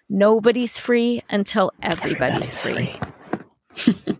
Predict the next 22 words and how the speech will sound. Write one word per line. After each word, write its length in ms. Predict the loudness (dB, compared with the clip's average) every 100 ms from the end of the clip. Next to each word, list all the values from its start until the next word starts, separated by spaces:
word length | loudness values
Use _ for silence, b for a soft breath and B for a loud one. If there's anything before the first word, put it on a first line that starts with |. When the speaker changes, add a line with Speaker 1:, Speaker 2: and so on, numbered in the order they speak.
| _
Speaker 2:
<laughs> 120 | -14
Speaker 1:
So 160 | -2 0
that 180 | 2 2
was 180 | 2 0
my 160 | 0 0
takeaway. 500 | -2 -4 -2 0 2
What 200 | 2 2
was, 280 | 0 0 -6
what's 320 | -2 -2 0
a 20 | -4
takeaway 460 | -4 -6 -4 -6
for 140 | -4 -6
you, 200 | -6 -6
Raina? 440 | -6 -6 -8 -8 -14 _ B B B B
Speaker 2:
Well, 340 | 2 2 2 0
I 100 | -2
first 380 | 2 0 2 -2
want 320 | -4 -4 -6
to, 680 | -4 -2 -4 -4 -8 -10 -10
um, 600 | -8 -6 -8 -10 -14 -18 -20 _ _ _ _ _ _ _ _ _ _ _ _ _ _ _ _ -4
applaud 760 | -4 0 2 4 2 0 -8 _
and 460 | 0 0 -4 -12